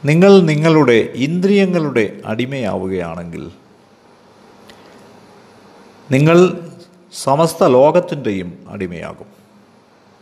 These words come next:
നിങ്ങൾ നിങ്ങളുടെ ഇന്ദ്രിയങ്ങളെ ജയിക്കുകയാണെങ്കിൽ ഈ ലോകത്തിൽ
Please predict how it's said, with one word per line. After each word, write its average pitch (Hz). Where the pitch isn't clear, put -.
നിങ്ങൾ 165
നിങ്ങളുടെ 175
ഇന്ദ്രിയങ്ങളെ 170
ജയിക്കുകയാണെങ്കിൽ 98
ഈ 151
ലോകത്തിൽ 151